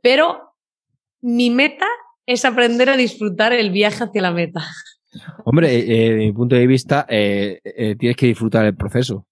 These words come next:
Speaker 2: Eh, habrá días mejores, menos mejores, pero ¿de qué vale ir hacia un objetivo si no estás disfrutando del,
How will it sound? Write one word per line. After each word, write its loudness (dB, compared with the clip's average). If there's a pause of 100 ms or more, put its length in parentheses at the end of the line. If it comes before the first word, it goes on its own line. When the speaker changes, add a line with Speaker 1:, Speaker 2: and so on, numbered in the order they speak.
Speaker 2:
Eh, -2
habrá 0
días 0
mejores, -2
menos -2
mejores, 0 (400)
pero 2
¿de 0
qué 0
vale 0
ir 4
hacia 0
un 2
objetivo 2 (200)
si -8
no 2
estás -4
disfrutando 0
del, 2